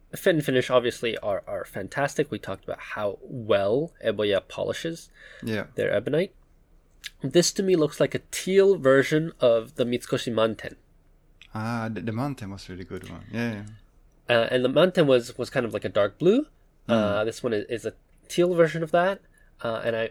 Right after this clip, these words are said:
Speaker 1: remarked that to, uh, Endo-san's, I, I believe that is his wife.
Speaker 2: Mm.
Speaker 1: Uh, I'm not sure, but she's, um, you know, Lady Endo-san. And,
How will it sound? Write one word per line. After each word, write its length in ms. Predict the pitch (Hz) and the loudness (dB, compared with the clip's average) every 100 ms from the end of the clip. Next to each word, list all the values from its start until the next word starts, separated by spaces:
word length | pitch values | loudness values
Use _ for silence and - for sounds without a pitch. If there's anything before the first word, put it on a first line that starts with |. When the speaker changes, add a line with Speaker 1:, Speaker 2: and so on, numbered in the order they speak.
| - | -6
Speaker 1:
remarked 440 | 120 117 151 175 | -4 2 2 4
that 200 | 117 110 | 2 2
to, 460 | - 120 107 107 110 - - | -2 -4 -4 -4 -10 -14 -12
uh, 260 | 110 95 92 - _ _ - | -10 -10 -12 -18 _ _ -4
Endo-san's, 720 | 135 123 - 110 104 - - _ _ - | 0 0 0 -2 -2 -10 -18 _ _ -2
I, 120 | 113 - _ _ _ _ _ _ - | -2 -2 _ _ _ _ _ _ -4
I 60 | 117 | -2
believe 720 | 113 110 156 202 135 95 - - | -2 0 2 2 0 -2 -12 -6
that 280 | 110 110 | 0 2
is 280 | 107 98 - | 2 -2 -8
his 300 | - 110 92 | -12 -12 -10
wife. 640 | 98 101 87 110 - - - _ - | -4 -2 -2 -6 -12 -16 -20 _ -6
Speaker 2:
Mm. 220 | 110 98 | -4 -4
Speaker 1:
Uh, 60 | 98 98 | -6 -6
I'm 80 | |
not 160 | 117 - | -6 -4
sure, 300 | - 127 98 | -2 0 0
but 260 | - 92 - _ _ - 135 | 0 -4 -6 _ _ -20 -20
she's, 600 | - - 110 98 - - - | -18 -12 -12 -12 -14 -18 -16
um, 340 | - 50 50 - _ _ _ _ | -16 -16 -18 -20 _ _ _ _
you 120 | - 113 | -16 -14
know, 60 | - - | -12 -4
Lady 280 | 127 113 | -2 -2
Endo-san. 520 | 92 90 - 101 117 160 _ _ - - _ _ _ _ | -4 -6 -10 -10 -10 -12 _ _ -20 -20 _ _ _ _
And, 500 | 127 127 123 123 127 | 2 4 4 2 -2